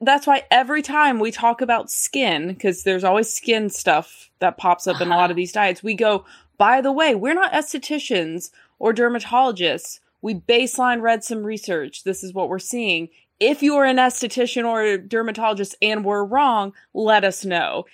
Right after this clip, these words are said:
Speaker 1: and we will correct it." It's like the whole toxic free lifestyle type people.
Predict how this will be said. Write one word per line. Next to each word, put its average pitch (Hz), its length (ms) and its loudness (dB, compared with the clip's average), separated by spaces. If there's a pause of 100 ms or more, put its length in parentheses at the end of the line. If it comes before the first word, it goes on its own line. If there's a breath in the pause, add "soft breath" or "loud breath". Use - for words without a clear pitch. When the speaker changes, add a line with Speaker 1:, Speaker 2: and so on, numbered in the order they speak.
Speaker 1:
and 202 140 0
we 208 140 2
will 190 160 2
correct 175 440 2
it." - 140 -2 (220)
It's 254 200 2
like 262 140 2
the 240 100 2
whole 240 440 -2 (140)
toxic 214 480 0
free 208 260 0
lifestyle 165 880 0 (360 soft breath)
type 185 240 2
people. 139 520 -6